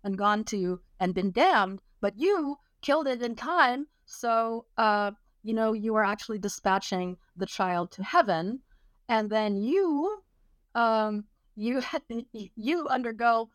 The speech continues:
the process of repentance, and then you will rejoin that child in heaven later." Um, so, so that is the most visible form, but there were also other forms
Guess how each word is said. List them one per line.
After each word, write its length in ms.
the 80
process 540
of 140
repentance, 580
and 100
then 180
you 140
will 140
rejoin 480
that 180
child 460
in 140
heaven 420
later." 400
Um, 400
so, 320
so 160
that 240
is 220
the 80
most 240
visible 440
form, 420
but 180
there 160
were 320
also 380
other 280
forms 720